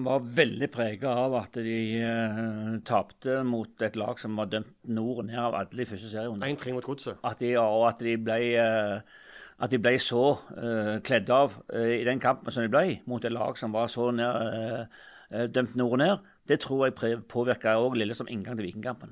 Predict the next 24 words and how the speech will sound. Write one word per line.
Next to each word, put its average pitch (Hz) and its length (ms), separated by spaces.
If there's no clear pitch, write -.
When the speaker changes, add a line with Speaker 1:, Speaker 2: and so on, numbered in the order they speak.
Speaker 1:
Så, 113 260
for 123 200
det 123 100
var 120 160
utrolig 147 720
forsiktig. - 420
Speaker 2:
Og 139 60
det 147 80
var 156 80
rufsete 160 640
på, 180 120
det 151 120
var 139 100
på 143 160
Marienlyst 139 480
også, 170 140
det 190 160
Lillestrøm, 135 480
eh, 120 200
forsvaret 117 440
gjorde, 113 320
eh, 113 600
mot 123 200
Strømsgodset. 151 560